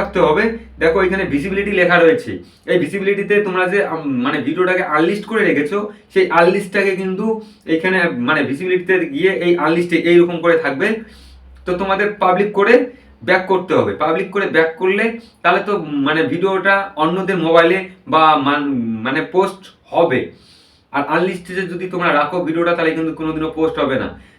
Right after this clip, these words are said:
তো পাবলিক করার পর তোমরা দেখো ডান সাইডে উপরে কোনায় একদম সেভ লেখাটা যে রয়েছে সেই লে-, সেভ লেখায় ক্লিক করে দিবে। তো আশা করছি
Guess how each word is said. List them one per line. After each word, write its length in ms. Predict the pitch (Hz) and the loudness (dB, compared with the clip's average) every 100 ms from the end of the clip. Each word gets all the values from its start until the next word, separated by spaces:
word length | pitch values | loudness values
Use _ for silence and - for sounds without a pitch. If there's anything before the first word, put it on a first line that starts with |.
| _ | _
তো 80 | 190 185 180 | -2 0 2
পাবলিক 320 | 170 208 - 226 | 2 0 -4 -2
করার 220 | 220 190 156 | 0 2 4
পর 120 | 175 - - - | 4 4 -8 -8
তোমরা 160 | 175 185 | -4 -2
দেখো 140 | 190 175 | 0 2
ডান 120 | 156 170 | 2 0
সাইডে 180 | 185 185 180 | 0 0 0
উপরে 180 | 175 180 175 | 0 -2 -2
কোনায় 300 | 170 175 170 | 0 2 2
একদম 200 | 160 170 175 | 0 -2 -4
সেভ 140 | - 175 180 | -4 -4 -2
লেখাটা 260 | 180 180 180 | -2 0 2
যে 60 | 175 | 2
রয়েছে 240 | 170 170 208 214 - - | 2 0 -2 -8 -10 -6
সেই 140 | 180 165 | -2 0
লে-, 160 | 170 147 - | 0 -4 -4
সেভ 140 | 170 165 | -2 0
লেখায় 240 | 170 202 - - - | 2 0 -2 -12 -4
ক্লিক 180 | 185 175 | -4 0
করে 120 | 170 139 | 0 2
দিবে। 160 | 113 98 - - - - _ | 0 -4 -8 -18 -20 -20 _
তো 40 | 220 208 | 0 2
আশা 160 | 190 240 | 2 4
করছি 280 | 240 240 240 | 6 4 2